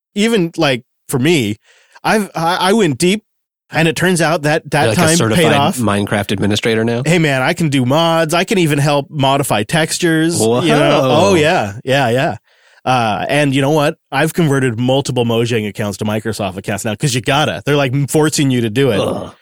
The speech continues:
Speaker 1: Let me tell you what. But the one thing that kinda sucks that died off is there was a launcher for M-, Minecraft's Bedrock, which is, like,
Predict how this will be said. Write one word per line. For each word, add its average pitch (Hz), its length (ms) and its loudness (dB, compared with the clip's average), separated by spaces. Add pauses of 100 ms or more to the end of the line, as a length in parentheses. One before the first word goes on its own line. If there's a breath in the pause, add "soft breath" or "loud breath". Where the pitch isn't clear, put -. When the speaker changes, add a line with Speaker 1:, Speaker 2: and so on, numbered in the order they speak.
(140 soft breath)
Speaker 1:
Let 131 100 -2
me 98 80 -2
tell 87 180 -8
you 82 100 -10
what. - 260 -12 (600)
But 127 100 -2
the 120 80 -2
one 170 220 2
thing 185 160 0
that 151 100 -2
kinda 127 160 -2
sucks 113 320 -2
that 104 160 -6
died 107 180 -2
off 104 220 -4
is 98 120 -10
there 107 120 -4
was 143 540 0 (420 soft breath)
a 113 120 -2
launcher 117 460 0
for 110 180 -4
M-, 107 200 -4 (180)
Minecraft's 117 480 -4
Bedrock, 117 580 -2
which 113 180 -4
is, 92 100 -10
like, 95 160 -8